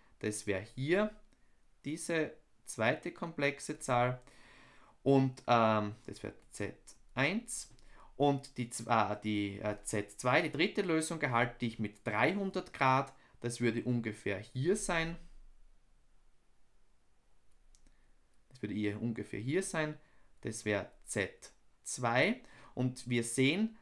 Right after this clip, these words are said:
dass diese drei Lösungen, wenn ich hier das schön miteinander verbinde,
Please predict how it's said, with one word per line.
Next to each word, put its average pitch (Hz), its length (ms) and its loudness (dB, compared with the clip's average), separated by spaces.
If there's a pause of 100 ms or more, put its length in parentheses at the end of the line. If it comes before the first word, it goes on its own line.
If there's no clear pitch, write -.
dass 127 260 -2
diese 190 420 -2 (160)
drei 110 340 2
Lösungen, 185 800 2
wenn 123 220 0
ich 113 140 -4
hier 104 220 0
das 104 200 -4
schön 113 220 0
miteinander 101 520 -4
verbinde, 185 800 -2